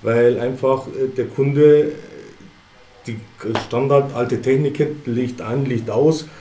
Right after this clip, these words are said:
aber was mir die Analyse gibt oder die Datenanalyse, hat es bis heute keinen interessiert. Wir müssen natürlich als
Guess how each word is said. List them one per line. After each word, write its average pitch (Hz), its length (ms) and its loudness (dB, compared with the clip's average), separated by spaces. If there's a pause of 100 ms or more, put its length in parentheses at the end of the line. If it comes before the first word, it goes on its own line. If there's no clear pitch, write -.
(140)
aber 127 220 0
was 131 180 -2
mir 131 100 0
die 117 400 -2
Analyse 127 500 -2
gibt 135 220 -6
oder 113 140 -4
die 113 300 -4 (180)
Datenanalyse, 123 760 -2
hat 110 100 -2
es - 40 -12
bis - 200 -14
heute 107 380 -4 (240)
keinen 107 260 -2
interessiert. 95 480 -8 (280)
Wir 120 80 -4
müssen 135 240 -2
natürlich 120 480 -6
als 98 320 -8